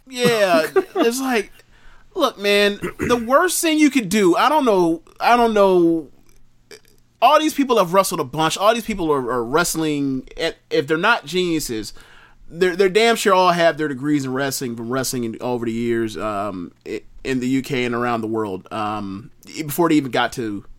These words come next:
Speaker 1: N X T U K.
Speaker 2: Yeah.
Speaker 1: But I don't know anybody that's watched, I don't know, let's say ten ladder matches that doesn't realize that if you do, i-, if you, your setup takes l-, forever to do in a ladder match,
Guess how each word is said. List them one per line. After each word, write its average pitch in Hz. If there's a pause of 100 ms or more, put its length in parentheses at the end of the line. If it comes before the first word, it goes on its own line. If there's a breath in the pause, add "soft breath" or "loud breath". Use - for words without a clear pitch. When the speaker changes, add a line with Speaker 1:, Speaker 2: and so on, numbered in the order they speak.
(220)
Speaker 1:
N 135
X 120
T 120
U 101
K. - (600 soft breath)
Speaker 2:
Yeah. 104 (240)
Speaker 1:
But -
I 240
don't 302
know 269
anybody 233
that's 190
watched, 185 (100)
I 175
don't 147
know, 120
let's 180
say 196
ten 196
ladder 180
matches 196 (300 soft breath)
that 175
doesn't 214
realize 135
that 147 (320)
if 175
you 254
do, 233 (520)
i-, 175
if 180
you, 254 (140)
your 214
setup 226
takes 202
l-, 147
forever 180 (320 soft breath)
to 190
do 180
in 180
a 170
ladder 175
match, 190